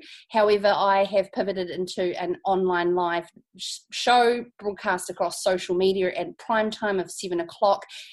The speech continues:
and the podcasted elements of that are the hugest numbers that of the whole multimedia distribution. And a lot of people underestimate the technology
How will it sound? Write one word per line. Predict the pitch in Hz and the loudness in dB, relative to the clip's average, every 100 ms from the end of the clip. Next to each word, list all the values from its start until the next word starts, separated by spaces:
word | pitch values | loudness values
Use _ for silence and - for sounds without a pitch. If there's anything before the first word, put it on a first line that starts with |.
| - | -6
and | 180 180 180 - | -2 0 0 0
the | 180 | -4
podcasted | - 208 190 - 196 175 - - 185 175 175 _ - - | 0 0 0 -2 -2 -2 -4 -6 -4 -4 -6 _ -20 -4
elements | 190 196 190 - - | 2 2 2 -2 -6
of | 185 170 185 | -8 -6 -4
that | 180 - 175 | -4 -4 -4
are | 170 170 175 | -4 -4 -6
the | |
hugest | 175 - 180 180 - | -12 -12 -8 -8 -6
numbers | 185 180 180 175 170 - | -6 -2 -2 -2 -4 -6
that | 175 160 - - | -4 -4 -4 -2
of | 180 180 | -4 -2
the | 180 | -6
whole | - 180 | 0 0
multimedia | 170 170 175 170 165 170 160 | 0 -4 -4 -4 -4 -6 -10
distribution. | 165 - 165 214 208 190 180 - | -12 -16 -8 -6 -4 -4 -6 0
And | 226 214 208 208 - _ - | 4 4 4 -2 -8 _ -4
a | 190 | 2
lot | 196 202 | 4 4
of | - - | 0 -6
people | 190 - - - | -8 -6 -12 -6
underestimate | 185 190 190 202 208 - 196 175 156 - - | -4 -4 -8 -10 -10 -6 -4 -4 -4 -10 -8
the | 180 180 - | -10 -10 -16
technology | - 240 - 208 190 190 185 190 175 170 | -12 -12 -10 -4 0 0 -2 -6 -6 -8